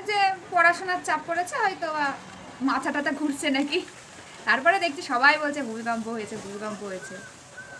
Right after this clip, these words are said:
তাড়াতাড়ি করে তখন আমি ফোনটা নামিয়ে নিয়েছি, এদিকে ভিডিও চলছিল, আমি ফোনটা তাড়াতাড়ি করে ভয়ে নামিয়ে নিয়েছি,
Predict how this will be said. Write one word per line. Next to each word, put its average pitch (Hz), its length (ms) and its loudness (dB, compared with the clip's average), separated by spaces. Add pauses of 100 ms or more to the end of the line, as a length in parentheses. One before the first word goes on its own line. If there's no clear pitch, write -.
(1700)
তাড়াতাড়ি 226 300 -4
করে 349 140 4
তখন 311 200 0
আমি 415 140 2
ফোনটা 285 240 4
নামিয়ে 277 360 6
নিয়েছি, 262 380 2 (380)
এদিকে 262 280 0
ভিডিও 247 320 0
চলছিল, 254 360 -2
আমি 330 200 0
ফোনটা 226 240 -2
তাড়াতাড়ি 240 280 0
করে 285 140 -2
ভয়ে 226 300 -2
নামিয়ে 220 280 -2
নিয়েছি, 202 280 -6